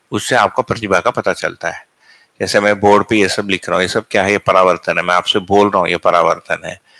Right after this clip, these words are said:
आपके प्रश्नों का उत्तर दे रहा हूँ, ये सारा परावर्तन है। इससे आपको क्या अनुमान बनता है? ये कितना पढ़ा है, कितना जानता है, कितना नहीं जानता है, है ना, कितनी इसकी स्पष्टता है, कितनी इसकी स्पष्टता नहीं है, वो सारा प्रतिभा वाले पक्ष में आ जाएगा।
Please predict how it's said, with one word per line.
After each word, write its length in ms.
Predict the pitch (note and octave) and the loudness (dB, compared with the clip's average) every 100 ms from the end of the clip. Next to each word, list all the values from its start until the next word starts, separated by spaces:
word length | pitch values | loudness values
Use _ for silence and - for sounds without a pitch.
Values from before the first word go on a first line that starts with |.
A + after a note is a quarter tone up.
| - - _ | -20 -20 _
आपके 240 | F#2 F2+ F#2+ | -4 -4 -6
प्रश्नों 340 | F#2+ - G2 | -6 -6 -6
का 100 | G2 | -4
उत्तर 280 | F2+ - G2 | -2 0 -2
दे 80 | F2+ | 0
रहा 100 | F2+ | -2
हूँ, 100 | F#2 | -2
ये 60 | |
सारा 260 | F2+ F#2+ F#2+ | -2 0 0
परावर्तन 580 | - F2 E2+ F2+ - - - | 0 0 0 -2 -8 -18 -18
है। 200 | A2 _ _ _ _ _ G#2 | -20 _ _ _ _ _ -8
इससे 180 | - | 0
आपको 260 | A2 G2+ A2 | 2 2 0
क्या 180 | - A#2 | 2 0
अनुमान 340 | A2+ A2 A2 | 2 0 2
बनता 300 | G#2+ G2+ G2+ | 0 0 0
है? 200 | G2 G2 | 2 0
ये 80 | G2 | -2
कितना 320 | - G2 G2+ | -4 -6 -4
पढ़ा 220 | F#2+ F2+ | 0 2
है, 160 | F2+ F2+ | 2 0
कितना 320 | F#2 - G2 | -4 -4 -2
जानता 360 | F#2 F2 F2 F#2 | 0 -2 -2 -4
है, 40 | |
कितना 340 | - - F#2 F2+ | -6 -6 -4 -2
नहीं 220 | F#2 F2+ | -2 -2
जानता 340 | E2+ E2+ F2 | -2 -2 -2
है, 220 | E2 E2 - _ _ _ - | -2 -4 -12 _ _ _ -10
है 60 | |
ना, 120 | G2 | -8
कितनी 340 | F#2 G2+ - G#2 | -6 -8 -8 -8
इसकी 220 | F2+ F#2 | -6 -8
स्पष्टता 440 | - G2+ - F#2 | -6 -6 -6 -4
है, 100 | F2 | -4
कितनी 300 | F2 F2+ - | -4 -10 -8
इसकी 200 | F2+ - | -8 -8
स्पष्टता 460 | - F2 - - F2+ | -10 -8 -10 -6 -6
नहीं 200 | F2 E2+ | -4 -6
है, 180 | E2+ B2 _ _ _ _ _ | -8 -14 _ _ _ _ _
वो 100 | A#2+ | -2
सारा 260 | - G2+ C#3 | 2 2 0
प्रतिभा 380 | - G#2 G2 F#2+ | -2 -2 2 4
वाले 220 | F2+ F2 | 2 0
पक्ष 280 | - - F#2 | -6 -10 -8
में 100 | E2 | -6
आ 40 | |
जाएगा। 400 | D#2+ D#2+ E2 E2+ | -6 -10 -12 -20